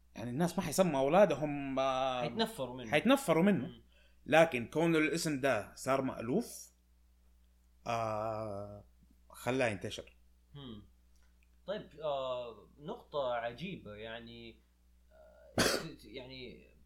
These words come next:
Speaker 2: تخالف ال-، الاعتقادات ال-، السائدة، يعني إنه، آه، ال-،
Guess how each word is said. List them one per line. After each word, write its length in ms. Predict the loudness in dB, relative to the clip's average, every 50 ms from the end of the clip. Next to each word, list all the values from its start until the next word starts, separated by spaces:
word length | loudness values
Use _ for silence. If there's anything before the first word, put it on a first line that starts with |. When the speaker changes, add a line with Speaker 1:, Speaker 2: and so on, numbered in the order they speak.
| -20 -20 -18
Speaker 2:
تخالف 520 | -14 -10 -6 -2 0 0 0 0 -2 -6 -8
ال-، 160 | -8 -8 -10
الاعتقادات 760 | -12 -12 -14 -14 -14 -14 -8 -4 -4 -2 -2 -4 -4 -6 -8
ال-، 140 | -12 -12 -12
السائدة، 760 | -12 -14 -14 -14 -14 -12 -8 -2 -2 -2 -2 -2 -6 -12 -12
يعني 340 | -12 -12 -14 -14 -16 -18 -18
إنه، 420 | -16 -16 -16 -14 -16 -16 -18 -20 -20 _ _ _ _ _ _ -20
آه، 380 | -20 -20 -20 -20 -20 -20 -18 -16
ال-، 640 | -16 -16 -16 -16 -18 -18 -18 -18 -18 -20 -20 -20